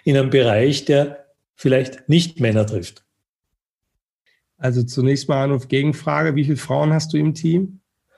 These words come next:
Speaker 1: Naja, <laughs> ungefähr fünfzig fünfzig, ja.
Speaker 2: Siehst du? Das ist ja
Speaker 1: Ja.
Speaker 2: ganz erstaunlich. Das, äh, war nicht immer so.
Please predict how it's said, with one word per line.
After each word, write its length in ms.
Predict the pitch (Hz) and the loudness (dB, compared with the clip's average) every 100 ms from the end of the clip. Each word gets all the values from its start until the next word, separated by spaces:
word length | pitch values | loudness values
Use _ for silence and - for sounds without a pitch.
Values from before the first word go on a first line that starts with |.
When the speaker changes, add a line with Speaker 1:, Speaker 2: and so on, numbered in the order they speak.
| _ _ _ _ _ _ _ _ _ | _ _ _ _ _ _ _ _ _
Speaker 1:
Naja, 200 | 127 131 143 123 95 - _ _ 107 110 | -2 0 0 -4 -8 -18 _ _ -14 -2
<laughs> 200 | 123 - - - - | -2 -2 -12 -10 0
ungefähr 420 | 147 143 139 127 | 4 4 4 2
fünfzig 460 | 127 139 139 151 143 | 2 -2 0 -2 0
fünfzig, 560 | 160 156 151 110 87 | 0 0 0 -2 -2
ja. 320 | 104 117 135 - | 0 0 -2 -2
Speaker 2:
Siehst 200 | 139 127 | -4 0
du? 220 | 208 277 - _ | 0 0 -6 _
Das 180 | 117 110 | -4 -2
ist 140 | 156 | 0
ja 100 | 151 | 2
Speaker 1:
Ja. 60 | 127 | 2
Speaker 2:
ganz 160 | 156 | 2
erstaunlich. 760 | 151 135 185 247 254 110 - - | 0 -2 0 2 2 -2 -6 -6
Das, 280 | 135 127 - | -4 -4 -2
äh, 320 | 139 131 123 | -2 0 -2
war 160 | 120 131 | -2 0
nicht 160 | 156 | 0
immer 220 | 185 202 151 | 0 -2 -2
so. 300 | 107 110 | -6 -10